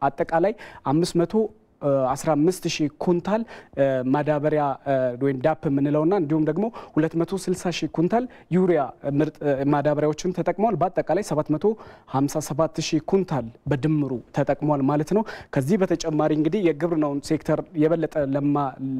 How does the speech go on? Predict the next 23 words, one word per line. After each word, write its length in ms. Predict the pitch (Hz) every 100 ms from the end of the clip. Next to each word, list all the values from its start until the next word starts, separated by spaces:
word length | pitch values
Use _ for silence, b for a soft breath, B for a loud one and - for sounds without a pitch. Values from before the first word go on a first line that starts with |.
| 123
ለማሳደግ 560 | 143 151 160 160 147 147
ከሚጠቀሙት 840 | - 156 160 175 - 147 147 143 139
ነገሮች 360 | 143 139 151 143
ውስጥ 200 | 214 - - B B B - 139 131 127 120
ምርጥ 240 | 120 165 165
ዘር 240 | 160 147 143
ነው። 140 | 196 226
ወደ 180 | 151 - -
አንድ 340 | 160 156 143 156 - -
ሚሊዮን 380 | 147 180 170 170
ሁለት 260 | - 151 147
መቶ 220 | 151 - 175 170 B B B - 139 135 127 -
አምስት 420 | 147 143 160 - 156
ሺህ 220 | - 208 -
አምስት 280 | 143 147 147
መቶ 140 | 151 156
ዘጠና 280 | 143 - 165
ሁለት 360 | 165 180 180 170 - - _ - _ _ -
ኩንታል 520 | - 185 170 147 127 120 117 143 135 131
ምርጥ 260 | 131 143 147
ዘር 200 | 160 151 156 B B -
ለነዚህ 480 | 147 156 151 147 180
የመስኖ 460 | 151 143 156 170